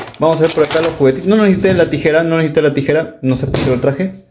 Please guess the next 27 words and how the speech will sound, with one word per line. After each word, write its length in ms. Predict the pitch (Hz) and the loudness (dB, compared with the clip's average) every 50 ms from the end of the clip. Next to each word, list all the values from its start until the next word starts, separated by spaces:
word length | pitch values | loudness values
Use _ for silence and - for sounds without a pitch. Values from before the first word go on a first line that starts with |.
| _ _ _ _ _ _ _ _ _ _ _ _ _ _ _ _ | _ _ _ _ _ _ _ _ _ _ _ _ _ _ _ _
Y 80 | 147 139 | 0 2
vamos 240 | 151 170 185 165 | 2 2 2 0
a 80 | 170 160 | 0 0
sacar 280 | 147 160 - - 165 170 | -2 0 2 2 2 2
acá 560 | 156 165 - 170 175 175 180 - - - - - | 2 0 0 0 0 0 0 -4 -8 -14 -8 -4
a, 300 | 127 120 - - - _ | -4 -4 -4 -8 -14 _
a 120 | - 135 135 | -2 0 2
los 140 | 139 139 135 | 2 2 0
personajes 500 | - 135 139 151 156 180 190 190 180 - | -2 -2 0 0 0 0 0 0 -2 -2
que 100 | - 147 | -2 0
vienen 500 | 151 165 170 180 180 180 180 - - - | 0 0 0 0 0 -2 -4 -6 -10 -4
en 220 | - 120 117 123 143 | 0 0 2 2 2
este, 880 | 156 165 160 - - - - 165 165 165 170 170 156 - - - - | 2 0 -2 -4 -8 -8 -6 -2 0 2 2 2 0 -2 -6 -8 -4
en 100 | 160 131 | -2 -2
este 200 | 151 151 - 160 | -2 -2 -4 -6
set. 460 | 147 - 165 123 - - - - - _ _ _ _ _ _ _ _ _ _ _ - _ _ _ _ _ _ _ - - - - - _ | -2 0 0 0 0 -2 -8 -14 -18 _ _ _ _ _ _ _ _ _ _ _ -20 _ _ _ _ _ _ _ -20 -20 -20 -20 -6 _
Bueno, 220 | 143 151 151 135 | 0 2 2 2
aquí 200 | 127 - 170 170 | 0 0 0 0
no 140 | 175 180 170 | 0 2 2
veo 500 | 170 175 180 175 175 175 175 175 - - 123 | 2 2 4 4 4 4 4 2 2 0 -2
a, 580 | 120 117 120 120 117 117 117 113 117 117 117 117 | -2 -2 -2 -2 -2 -2 -2 0 0 0 0 0
no 120 | 139 151 | 0 0
lo 100 | 151 147 | 0 0
veo 400 | 143 147 151 151 151 156 156 151 - - - _ _ _ _ _ | 0 2 2 2 2 0 0 -2 -6 -16 -20 _ _ _ _ _
a 140 | - 107 107 | -4 -2 0
la 340 | 110 110 107 107 107 107 - | 0 0 0 0 -2 -4 -2
puerquita, 960 | - 117 117 117 - 180 185 175 - 185 180 180 180 180 170 170 - - _ _ | -2 -2 -2 0 -2 -2 -4 0 0 0 0 0 0 -2 -4 -6 -12 -18 _ _